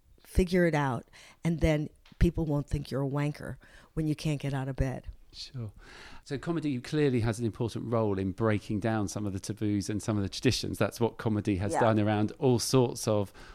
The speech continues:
Speaker 2: of issues. Um, in terms of your experience of, of talking about mental health in, in comedy shows, you know, what, what would your reflections be on its contribution to breaking down some of the stigma in, in, in your,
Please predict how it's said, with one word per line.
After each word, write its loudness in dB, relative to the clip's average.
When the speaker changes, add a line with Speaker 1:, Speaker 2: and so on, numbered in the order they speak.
Speaker 2:
of -2
issues. -2
Um, -2
in 2
terms 0
of -4
your 2
experience 0
of, 0
of -4
talking -4
about 0
mental 0
health 0
in, 2
in -2
comedy -2
shows, -6
you 2
know, -4
what, 0
what 0
would 2
your 4
reflections -4
be -4
on -2
its -4
contribution -6
to -6
breaking -4
down -6
some -6
of -6
the -4
stigma -8
in, -6
in, 0
in -2
your, 2